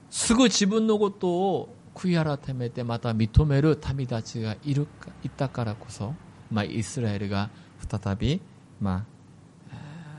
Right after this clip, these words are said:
回復されたんじゃないかと思います。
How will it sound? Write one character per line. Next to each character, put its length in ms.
回 180
復 200
さ 140
れ 80
た 160
ん 60
じ 80
ゃ 40
な 100
い 40
か 140
と 140
思 240
い 60
ま 160
す。 180